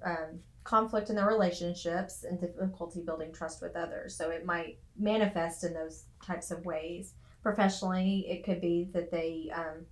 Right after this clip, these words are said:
may fail to complete missions, um, tasks on time, um, can struggle to build positive workplace relationships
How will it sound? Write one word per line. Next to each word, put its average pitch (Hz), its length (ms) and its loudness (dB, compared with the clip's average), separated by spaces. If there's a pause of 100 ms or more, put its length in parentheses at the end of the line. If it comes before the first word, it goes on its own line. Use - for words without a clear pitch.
(140)
may 170 220 -6
fail 165 200 -2
to 190 100 -8
complete 180 380 -4
missions, 170 640 -8
um, 156 260 -8
tasks - 400 -8
on 180 220 0
time, 175 560 -4 (480)
um, 175 360 0 (440)
can 196 240 2
struggle 196 420 2
to 202 120 0
build 185 340 2
positive 185 400 0
workplace 180 440 0
relationships 185 920 -2